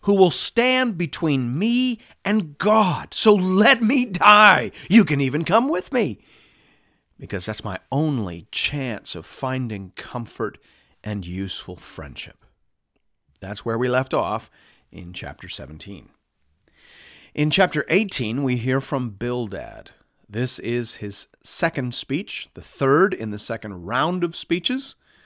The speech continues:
Hear now the word of the Lord, beginning at verse one.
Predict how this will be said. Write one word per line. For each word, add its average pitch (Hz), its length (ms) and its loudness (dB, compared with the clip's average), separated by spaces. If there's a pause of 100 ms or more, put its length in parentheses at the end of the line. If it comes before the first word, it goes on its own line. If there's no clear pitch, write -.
(500)
Hear 185 260 4
now 165 220 4
the 165 80 2
word 131 200 2
of 117 40 -2
the 110 60 -4
Lord, 180 420 2
beginning 123 580 -4
at 110 220 -10
verse 95 440 -10
one. - 420 -18